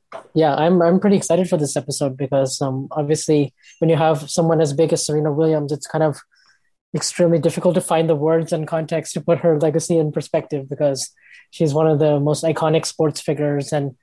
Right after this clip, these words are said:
just transcends tennis in a way we, like, we haven't seen before. So this is, uh,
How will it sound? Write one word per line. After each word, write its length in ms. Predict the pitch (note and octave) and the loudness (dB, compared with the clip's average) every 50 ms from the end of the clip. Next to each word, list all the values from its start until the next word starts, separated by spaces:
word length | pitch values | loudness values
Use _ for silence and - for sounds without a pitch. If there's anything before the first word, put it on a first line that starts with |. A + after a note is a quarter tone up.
| _ _ _ _ _ _ _ _ _ | _ _ _ _ _ _ _ _ _
just 460 | - E3+ D#3+ - - - - - - - _ _ _ _ _ - | 0 0 0 0 -4 -12 -16 -20 -20 -20 _ _ _ _ _ -4
transcends 500 | - F#3 F3+ E3+ - - F#3 F#3 F3 - | 0 0 0 0 2 2 2 2 2 2
tennis 280 | - F3+ E3+ F#3+ F#3 - | 2 2 2 2 2 2
in 80 | F3 | 4
a 80 | E3+ D#3+ | 4 4
way 240 | D#3 D#3+ D#3+ E3 D#3+ | 4 6 6 4 4
we, 260 | D3+ D#3+ D#3+ D#3 D#3 | 4 4 4 4 4
like, 240 | D3+ D#3 D#3 D3+ D#3 | 2 2 0 0 2
we 80 | E3 D#3+ | 2 2
haven't 220 | D#3 D#3+ D#3+ D#3+ | 4 2 0 0
seen 220 | - - F3+ F3+ | 0 0 0 0
before. 400 | D#3+ D3+ - - C3+ B2+ B2+ B2+ _ | 0 -2 -4 -4 -6 -6 -8 -10 _
So 240 | - - - D#3 C#3+ | -8 -4 -2 -2 -2
this 160 | D3 C#3+ - | -2 0 0
is, 260 | E3 D3+ C3+ B2+ - | 0 0 0 -2 -2
uh, 300 | E3 D3+ D3 C#3+ C#3 C#3 | -2 0 0 0 -2 -4